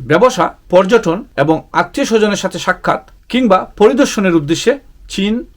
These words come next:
ভ্রমণ করতে পারবেন। তবে এই সফরের মেয়াদ সর্বোচ্চ ত্রিশ দিন নির্ধারণ করা হয়েছে। বিশ্লেষকরা বলছেন, এই পদক্ষেপ চীনের স্মার্ট ডিপ্লোমেসিরই একটি অংশ, যার মাধ্যমে দেশটি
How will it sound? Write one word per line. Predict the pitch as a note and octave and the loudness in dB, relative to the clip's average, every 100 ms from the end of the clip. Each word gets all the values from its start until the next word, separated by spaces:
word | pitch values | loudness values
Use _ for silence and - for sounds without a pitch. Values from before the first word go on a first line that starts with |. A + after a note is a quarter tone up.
| - | -6
ভ্রমণ | D3+ D#3+ D#3 | 0 2 0
করতে | C3+ - | -4 -6
পারবেন। | A#2 - D2 - - | -8 -8 -10 -14 -8
তবে | - F3 A3 C#3 - - - | 0 4 4 2 -6 -16 0
এই | F3 F3 | 0 2
সফরের | F#3+ A#3 A#3 F3+ | 0 2 2 4
মেয়াদ | E3 F#3+ D#3+ B3+ - - - | 4 2 0 -8 -20 -20 -2
সর্বোচ্চ | D#3+ F#3 C4+ - A3 G#3+ | 0 2 2 0 -2 -2
ত্রিশ | A3+ A3+ F3+ | -4 -2 0
দিন | F#3 | 0
নির্ধারণ | D#3 C#3+ C#3 | 2 0 0
করা | C3+ B2+ | -2 -4
হয়েছে। | C3 B2+ - - - _ | -4 -6 -8 -20 -20 _
বিশ্লেষকরা | - C#3+ - A#3+ G#3+ C#4+ A3 | -6 -6 0 0 2 2 4
বলছেন, | F3+ F3+ A3 - - - | 2 2 0 0 -10 -6
এই | F#3 G3 | -4 0
পদক্ষেপ | F#3+ B3 C4 G#3 G3 | 2 2 2 0 -2
চীনের | - G#3 G#3+ G3+ | -2 0 0 -2
স্মার্ট | - F3+ A3 - C#3 | -2 2 2 -2 -6
ডিপ্লোমেসিরই | E3+ D#3+ G#3 A3 A3+ G#3 G3+ - | -4 0 0 2 2 0 -2 -6
একটি | D#3 D#3 | -6 0
অংশ, | D#3+ C3+ - - - - | 0 0 -6 -8 -12 -8
যার | C3+ F3+ B3 | 0 2 2
মাধ্যমে | A#3 B3 | 2 2
দেশটি | F#3+ F#3 - | 2 0 -2